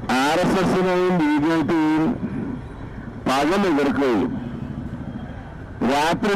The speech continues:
ചങ്ങാത്തം വിടുകയും ചെയ്യുന്ന മുഖ്യമന്ത്രി ഇപ്പൊ ഏതാണ്ട് പകലും ചങ്ങാത്തം തുടങ്ങിയിട്ടുണ്ട്. ഇന്ന് ഒരു പത്രത്തിലെ വാർത്ത, ഈ രണ്ടായിരത്തി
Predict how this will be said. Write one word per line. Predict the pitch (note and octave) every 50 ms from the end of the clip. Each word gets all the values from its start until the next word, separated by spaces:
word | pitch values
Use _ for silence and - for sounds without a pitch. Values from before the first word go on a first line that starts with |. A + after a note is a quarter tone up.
| F3+ E3
ചങ്ങാത്തം | E3+ D#3 D3+ D3+ D3+ D3+ D3+ C#3 C#3 D#3 D3+ C#3+
വിടുകയും | C#3 C3 C3 C3+ C#3 C#3 C3+ A2+ B2
ചെയ്യുന്ന | B2+ B2 A#2+ A#2+ B2 B2+ B2 A2 - - B2
മുഖ്യമന്ത്രി | A#2 - - B2 A#2+ A#2 A#2+ A2+ A#2 A2 F#2 - - - - - - - - - - - - - - - - - - - - - - - - C3
ഇപ്പൊ | A#2 C3+ D3+ C#3+
ഏതാണ്ട് | C#3 D3 D#3 D#3+ E3 D#3+ C3+ - -
പകലും | C3 C3+ C3+ C#3 D#3+ E3+ F#3+ F#3+ F3+ D3+
ചങ്ങാത്തം | C#3 C3+ C3 C3 C3 B2+ A#2+ A#2+ C3 B2+ A#2+
തുടങ്ങിയിട്ടുണ്ട്. | G#2 G2+ G2+ G2+ G2 E2+ E2+ F2 D#2+ - - - - - - - - - - - - - - - - - - - - - - - - - - - - - - - B2+ C#3
ഇന്ന് | D#3+ F3+ F#3+ G3 G3 G3 G3 G3 F#3+ F3+ C#3+ C#3+ D#3 D#3+
ഒരു | F3+ F3+ F#3 E3
പത്രത്തിലെ | E3+ D#3 C#3 - F3 F3+ F3+ F3+ G3 F#3+ F#3+ F3+ E3
വാർത്ത, | D#3 D3 D3+ D3 C3+ - - C#3 - F#2+ - - - - - - - - - - - - - - - - - - - - - - - - - - - - - - - - - - - - - - - C#3
ഈ | C3 C3+ C3+ C3 C3
രണ്ടായിരത്തി | C3 C3+ C#3 D3 D#3 E3 E3+ F3 F3+ F#3 F#3+ E3+ - G#3